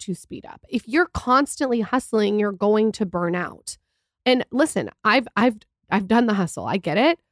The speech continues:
But I think if you wanna scale a business and you wanna have longevity in a business, you have to take moments of absence. So that's what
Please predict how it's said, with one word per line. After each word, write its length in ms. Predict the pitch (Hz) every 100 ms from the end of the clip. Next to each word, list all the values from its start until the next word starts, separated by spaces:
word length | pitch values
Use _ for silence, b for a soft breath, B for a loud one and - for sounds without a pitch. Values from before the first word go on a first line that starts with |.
| _ _ _ _ 185
But 140 | 240
I 160 | 240 247
think 340 | - 285 262 -
if 160 | 233
you 240 | 220 226 262
wanna 240 | 262 254
scale 640 | 220 - - - 214 220 226
a 60 |
business 600 | 196 175 180 214 247 269 -
and 200 | 214 208
you 120 | 220
wanna 180 | 214 196
have 240 | 220 202
longevity 800 | 196 180 175 185 175 202 233 294 - _ _ _ -
in 100 | 269
a 40 |
business, 540 | 269 269 320 370 - - _ _ _ _ -
you 200 | 220 262
have 340 | - 269 294 -
to 80 |
take 360 | 302 - 294 -
moments 460 | 208 208 240 294 -
of 140 | 202 -
absence. 680 | 196 - - - - - - _ _ _ _ -
So 320 | - 269 240
that's 340 | 220 277 294
what 180 | 381 339